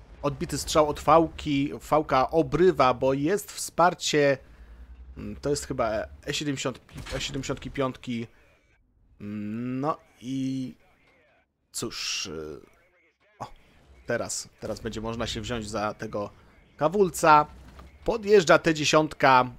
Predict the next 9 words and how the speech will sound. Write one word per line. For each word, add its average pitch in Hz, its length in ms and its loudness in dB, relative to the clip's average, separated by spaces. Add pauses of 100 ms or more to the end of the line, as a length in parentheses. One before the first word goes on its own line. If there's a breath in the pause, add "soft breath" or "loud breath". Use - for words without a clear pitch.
(200)
nareszcie 131 640 0
coś 170 200 0
się - 220 -2
dzieje. 120 480 0 (2250)
Z - 100 -14
tyłu 156 200 4
chyba 135 220 4
został 127 280 0
tylko 117 540 -2